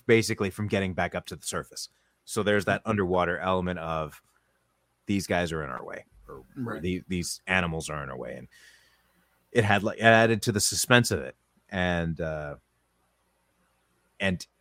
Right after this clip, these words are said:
Speaker 1: there was, like I mentioned, with the, with the K G B just showing up in a diner and for, and Harrison or Indy and Mutt needing to leave after creating Dread, whatever. This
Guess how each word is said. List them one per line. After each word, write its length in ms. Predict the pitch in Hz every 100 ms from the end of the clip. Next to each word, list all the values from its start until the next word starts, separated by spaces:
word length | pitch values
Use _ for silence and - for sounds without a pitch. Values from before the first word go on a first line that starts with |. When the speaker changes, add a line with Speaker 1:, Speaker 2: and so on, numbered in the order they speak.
| _
Speaker 1:
there 200 | 113 110
was, 240 | 104 90 98
like 200 | 123 123
I 40 |
mentioned, 380 | 110 113 123 107
with 180 | 98 -
the, 340 | 95 92 87 - _ _ _ _
with 120 | 117 -
the 80 |
K 240 | - 123 120
G 200 | 98 101
B 260 | 104 107 98
just 280 | 98 -
showing 500 | - - 123 107 107
up 220 | 104 107 - _ _ -
in 120 | 104
a 80 | 92
diner 600 | 104 107 107 107 104 104
and 480 | 101 98 92 92 87 - _ _ _ _ _ _
for, 440 | - - 107 107 -
and 220 | 101 90 - -
Harrison 560 | 104 120 113 - 113
or 360 | 101 95 85 87 -
Indy 380 | 117 107 107
and 260 | 98 87 80 _ _ _ _
Mutt 320 | 98 107 110 -
needing 380 | 110 110 107 101
to 60 | 95
leave 400 | 98 110 107 101 - _
after 240 | 101 - 104
creating 280 | 113 104 87
Dread, 200 | 101 107
whatever. 520 | 117 117 113 110 - _ - - _
This 320 | 104 123 131